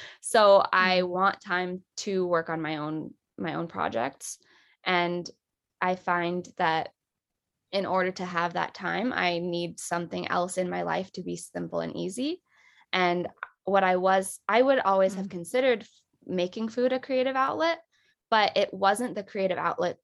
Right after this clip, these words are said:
Speaker 1: that was the fulfilling outlet for me. And so I, I had to realize,
Speaker 2: Mm.
Speaker 1: like, something's gotta give. You gotta choose your hard. You've gotta choose the thing that really matters to you.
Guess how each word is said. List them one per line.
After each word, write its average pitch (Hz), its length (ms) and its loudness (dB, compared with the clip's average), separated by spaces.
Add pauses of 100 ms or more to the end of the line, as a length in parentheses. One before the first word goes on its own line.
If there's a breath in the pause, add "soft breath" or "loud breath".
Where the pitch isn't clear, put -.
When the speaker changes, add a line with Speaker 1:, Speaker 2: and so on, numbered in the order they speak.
(100)
Speaker 1:
that 170 220 -4
was 175 280 -4
the 175 120 -6
fulfilling 165 640 -4
outlet - 460 -6
for 143 200 -8
me. 240 320 -6 (1300)
And 180 360 -2
so 190 240 -2
I, 190 340 -2 (240)
I 196 140 4
had 196 300 -2
to 190 180 -4
realize, 185 840 0
Speaker 2:
Mm. 175 200 -16
Speaker 1:
like, 160 240 -6
something's 180 440 -4
gotta 170 240 0
give. 180 260 2
You 185 100 0
gotta 180 240 0
choose 180 420 -4
your 185 140 0
hard. 170 460 4
You've 185 100 -2
gotta 185 180 2
choose 190 300 -2
the 202 100 -6
thing 190 220 2
that 180 240 -2
really 190 240 4
matters 190 460 0
to 180 120 -8
you. 156 320 -2